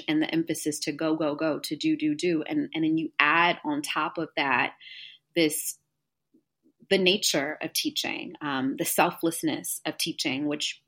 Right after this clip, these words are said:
within itself is not a bad thing. Um, but neglecting yourself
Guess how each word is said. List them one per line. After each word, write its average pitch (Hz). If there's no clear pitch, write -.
within 240
itself 240
is 160
not 160
a 165
bad 143
thing. 214
Um, 151
but 240
neglecting 226
yourself -